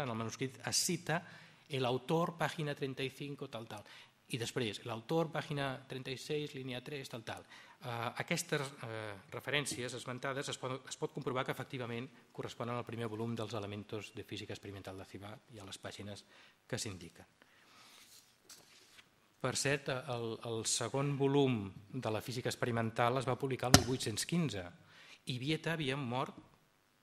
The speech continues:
perdó, Sibat havia mort tres anys abans. Quan Vieta va renunciar a la Càtedra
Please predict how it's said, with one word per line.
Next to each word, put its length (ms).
perdó, 320
Sibat 400
havia 160
mort 480
tres 240
anys 240
abans. 320
Quan 240
Vieta 300
va 160
renunciar 640
a 160
la 80
Càtedra 460